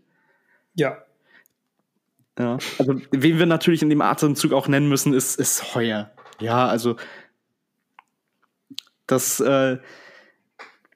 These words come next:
Speaker 2: finde ich, finde ich überwältigend, auch wie, wie, wie er sich praktisch, äh, der Mannschaft unterordnet und auch in der Vergangenheit immer untergeordnet hat. Ähm, ansonsten, der H S V beobachtet natürlich auch die Lage in der ersten Liga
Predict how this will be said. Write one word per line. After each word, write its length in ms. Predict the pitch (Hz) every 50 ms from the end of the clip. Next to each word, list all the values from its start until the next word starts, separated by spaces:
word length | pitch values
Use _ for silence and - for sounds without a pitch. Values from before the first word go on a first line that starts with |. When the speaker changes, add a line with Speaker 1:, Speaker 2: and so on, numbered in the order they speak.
| _ _ _ _ _ _ _ _ -
Speaker 2:
finde 260 | - - - 165 160 156
ich, 300 | 156 147 151 - - -
finde 160 | - 160 160
ich 140 | 151 151 -
überwältigend, 720 | 156 151 139 123 135 139 143 - 135 123 123 117 117 - -
auch 240 | 120 127 - - 147 -
wie, 400 | 135 127 127 127 123 123 120 120
wie, 240 | 123 127 123 120 120
wie 140 | 127 127 120
er 200 | 120 131 135 135
sich 220 | 123 127 127 -
praktisch, 640 | - - 131 123 - - - 131 123 120 - - 104
äh, 240 | 120 127 123 120
der 160 | 113 117 123 120
Mannschaft 360 | 120 120 120 - 127 - -
unterordnet 600 | - 131 123 131 - - 117 120 120 127 120 -
und 160 | 123 131 -
auch 180 | 90 117 120 -
in 80 | 127
der 80 | 127 120
Vergangenheit 500 | - 127 117 123 123 127 117 127 123 -
immer 200 | - 123 127 127
untergeordnet 720 | 127 127 131 123 120 113 101 120 120 - - 120 117 -
hat. 240 | 156 170 - - - - - - - - - - - - - _ _ -
Ähm, 440 | 139 139 135 131 131 131 131 135 117 - -
ansonsten, 760 | 139 139 127 135 143 156 151 - - 156 151 151 135 135 -
der 160 | 139 127 127
H 120 | 135 131
S 120 | 131 - -
V 240 | - 135 139 147 147
beobachtet 640 | 147 - 135 - 143 139 156 147 147 - 135 127
natürlich 400 | 135 127 - - 139 131 127 -
auch 240 | 80 104 131 127 -
die 320 | - - 131 131 131 - -
Lage 400 | 120 120 120 120 135 139 139 143
in 120 | 131 127
der 120 | 127 -
ersten 320 | - 120 143 - - - 160
Liga 460 | 156 160 165 160 156 151 156 156